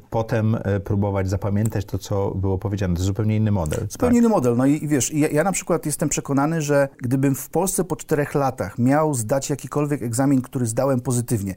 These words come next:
Speaker 2: trzy miesiące później, to dziewięćdziesiąt pięć procent tych egzaminów bym nie zdał, bo ja się wykuwałem na pamięć.
Speaker 1: E, d-, d-, wkuć, zapomnie-, zdać, zapomnieć,
Speaker 2: A
Speaker 1: tak?
Speaker 2: tam uczą jazdy na rowerze.
Speaker 1: Mhm.
Speaker 2: I mieliśmy takie kiedyś, a, zajęcia, że profesor wchodzi do sali i mówi: „Słuchajcie, przepraszam was bardzo, piętnaście minut, y,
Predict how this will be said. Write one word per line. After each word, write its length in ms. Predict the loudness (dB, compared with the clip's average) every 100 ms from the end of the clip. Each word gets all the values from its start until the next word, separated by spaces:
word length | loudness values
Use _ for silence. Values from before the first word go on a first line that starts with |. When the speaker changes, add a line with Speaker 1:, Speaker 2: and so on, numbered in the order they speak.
| _ -6
Speaker 2:
trzy 180 | 0
miesiące 320 | 0 2 0 -2
później, 420 | -2 0 0 -2 _ -20 _
to 100 | -2
dziewięćdziesiąt 460 | 0 2 2 0 0
pięć 160 | -2
procent 300 | -2 -2 -2
tych 180 | -4 -6
egzaminów 400 | -2 2 4 4
bym 80 | 2
nie 100 | 0
zdał, 200 | 0 -10 -4
bo 80 | -2
ja 40 |
się 120 | 0
wykuwałem 440 | -2 -2 0 2 2
na 80 |
pamięć. 440 | 2 -2 -2 -12 _ _
Speaker 1:
E, 160 | -2 0
d-, 320 | 0 -2 -4
d-, 180 | -4 -6
wkuć, 280 | -2 -2 0
zapomnie-, 480 | -2 0 0 2 2
zdać, 200 | 2 2
zapomnieć, 440 | 0 0 0 0
Speaker 2:
A 40 | 0
Speaker 1:
tak? 100 | 2
Speaker 2:
tam 120 | 0
uczą 180 | 2 2
jazdy 200 | 2 4
na 80 | 2
rowerze. 360 | 2 0 -4 -16 -6
Speaker 1:
Mhm. 240 | -4 -4 -6 -8 0
Speaker 2:
I 40 |
mieliśmy 240 | 2 2 -2
takie 240 | -2 -2
kiedyś, 340 | 0 2 2
a, 340 | 2 2 2 0 -2 -4
zajęcia, 440 | -2 0 0 2 0
że 120 | 0
profesor 340 | -2 -2 -2
wchodzi 220 | -2 0 2
do 80 |
sali 180 | 2 2
i 40 | 0
mówi: 100 | 0
„Słuchajcie, 260 | -2 -2
przepraszam 580 | -4 -4 -2 -2 0 0
was 120 | 0
bardzo, 400 | 0 0 2 -2 0
piętnaście 560 | -4 0 0 0 0
minut, 400 | 2 4 2
y, 40 | 0